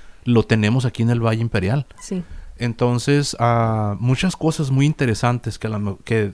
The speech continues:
Speaker 1: que de hecho voy a tener que ponerme a, a leer porque hay muy poco que yo sé de la equinoterapia.
Speaker 2: Ujú.
Speaker 1: Pero, ¿qué nos puedes decir, Dalia, de algún, algún caso que tú hayas, eh, tenido? Sin darnos detalles, ¿verdad? Obviamente, por
Speaker 2: Ujú.
Speaker 1: razones de confidencialidad.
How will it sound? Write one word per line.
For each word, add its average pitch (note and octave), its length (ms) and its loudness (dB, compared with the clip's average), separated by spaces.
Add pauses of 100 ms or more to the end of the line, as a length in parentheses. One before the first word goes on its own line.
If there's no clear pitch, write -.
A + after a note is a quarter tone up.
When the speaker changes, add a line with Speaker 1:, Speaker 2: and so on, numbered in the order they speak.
Speaker 1:
que A2 160 2
de G#2 140 2
hecho B2 200 -2
voy A#2+ 140 0
a A#2+ 80 -4
tener G#2 240 -2
que A2+ 100 -6
ponerme A2+ 520 -2
a, G2+ 120 -2
a G#2 200 -6
leer G2+ 360 -4
porque - 280 -8
hay G2+ 60 -6
muy A#2 180 0
poco A2+ 440 -4
que G2 140 -6
yo F#2+ 140 -4
sé G#2 180 -4
de G#2 80 -2
la A2 120 -2
equinoterapia. G2 720 -6 (120)
Speaker 2:
Ujú. G#3+ 280 -6 (360)
Speaker 1:
Pero, C#3+ 440 4
¿qué D#3 100 2
nos E3+ 180 2
puedes F3 340 6
decir, C3+ 540 2
Dalia, B2+ 400 2
de A#2 140 2
algún, A#2+ 760 0
algún B2+ 400 0
caso C3 520 0
que A2+ 100 0
tú A#2+ 240 0
hayas, B2 560 -2 (560)
eh, G#2 340 -2
tenido? A2 300 0
Sin D3+ 180 2
darnos F3 360 6
detalles, G#2+ 440 -2
¿verdad? G#2+ 280 -2
Obviamente, G#2+ 520 -2
por A3 220 -2
Speaker 2:
Ujú. - 20 -4
Speaker 1:
razones G#2 460 -2
de A2 140 0
confidencialidad. G2 880 -2